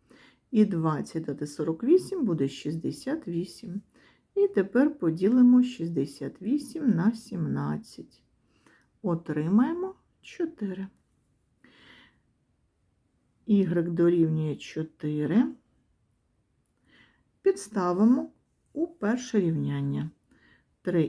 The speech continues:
ікс додати два помножити на чотири дорівнює п'ять. І знайдемо відповідне значення х. Ігрек дорівнює чотири переписали.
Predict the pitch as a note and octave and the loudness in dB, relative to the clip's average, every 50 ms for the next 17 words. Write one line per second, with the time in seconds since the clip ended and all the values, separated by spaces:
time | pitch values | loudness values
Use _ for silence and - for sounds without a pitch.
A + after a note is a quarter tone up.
0 | - - F3 G#3 C#4 - - - - - - - - _ _ - F#3+ E3+ E3+ D#3+ | -2 -4 -2 0 0 0 -2 -6 -12 -14 -14 -16 -18 _ _ -8 -4 0 0 0
1 | D#3+ E3 D3 C#3+ C#3+ - - - C#3+ D#3 E3+ D#3+ D#3+ D3 C3+ C3+ B2+ - - C#3 | 0 0 -2 -2 -4 -4 -6 -6 -4 -2 0 0 0 0 0 -2 -6 -8 -8 -6
2 | C#3+ D3 C3+ C3 B2+ C#3 B2 - - C3+ C3 B2+ B2 - - - - - - - | -6 -4 -4 -4 -2 -4 -4 -4 -4 -4 -4 -4 -4 -6 -8 -8 -8 -6 -4 -2
3 | F4 F#4+ F#4+ F4+ C4+ F#3 D3 C3+ E3 G#3+ B3 A#3+ G3+ F#3+ E3 D#3+ - - D#3+ C#3+ | 0 2 2 2 2 2 0 2 2 4 6 6 4 4 2 -6 -10 -10 -8 -6
4 | D3+ D#3 D#3+ E3 - F4+ F#4 F#4+ D4+ G#3 G3 G#3 A#3 B3+ B3 G3+ E3+ D#3+ D#3+ _ | -4 -4 -6 -8 -6 -2 0 0 0 2 2 4 4 4 2 2 -2 -2 -4 _
5 | - B2+ D#3 F#3+ A3+ A#3+ A3 D#3+ D3+ - - C3+ D#3 F3 - - - D#3+ D#3+ D3 | -8 -6 -4 -2 -2 0 0 -2 -2 -2 -6 -6 -6 -8 -8 -10 -8 -8 -8 -8
6 | - _ - D3 C#3+ D3 - - - - - - _ _ _ _ _ _ _ _ | -8 _ -14 -14 -14 -14 -16 -18 -20 -20 -20 -20 _ _ _ _ _ _ _ _
7 | - - _ _ _ _ _ _ - E3+ E3 E3 D#3 D#3+ D#3+ E3 E3 E3 D#3+ D#3+ | -20 -20 _ _ _ _ _ _ -2 0 0 2 2 0 -2 2 4 4 4 4
8 | D#3+ D#3+ D#3 D#3 D3+ - - - C#3+ - - - C3+ B2+ B2+ B2+ B2 - A#2+ A2 | 4 2 0 -2 -4 -6 -8 -8 -8 -8 -6 -4 -4 -2 -2 -4 -4 -6 -8 -8
9 | A#2 B2 B2 - - B2 - - - B2 A#2 G#2+ - - C#3 G3 B3+ - | -8 -8 -10 -12 -14 -12 -12 -10 -8 -6 -6 -6 -4 -2 0 0 0 0